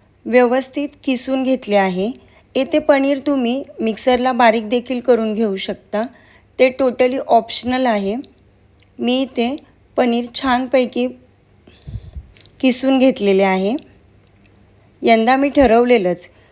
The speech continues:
काहीतरी वेगळं करायचं, पण ते गोडपणात भरलेलं करायचं. तुम्ही इथे पाहू शकता, मी पनीर अगदी व्यवस्थितरित्या किसून घेतलेलं आहे,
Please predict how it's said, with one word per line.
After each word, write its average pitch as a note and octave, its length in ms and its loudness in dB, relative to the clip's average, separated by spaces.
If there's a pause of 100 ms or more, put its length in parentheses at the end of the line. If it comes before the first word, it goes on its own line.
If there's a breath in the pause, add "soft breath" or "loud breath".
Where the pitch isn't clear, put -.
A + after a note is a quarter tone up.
(140 soft breath)
काहीतरी D4 540 2
वेगळं A#3+ 380 2
करायचं, A#3 580 2 (420 soft breath)
पण B3+ 200 2
ते B3 300 0 (220)
गोडपणात B3 680 2
भरलेलं G3+ 580 -2
करायचं. E3+ 540 -6 (2500 soft breath)
तुम्ही B3+ 220 0
इथे C4+ 180 0
पाहू C#4 300 2
शकता, A3+ 460 0 (420 loud breath)
मी A#3 120 2
पनीर B3+ 420 0 (220)
अगदी A3+ 400 2
व्यवस्थितरित्या B3+ 1000 -2
किसून B3 480 -4
घेतलेलं G#3 460 -2
आहे, G3 340 0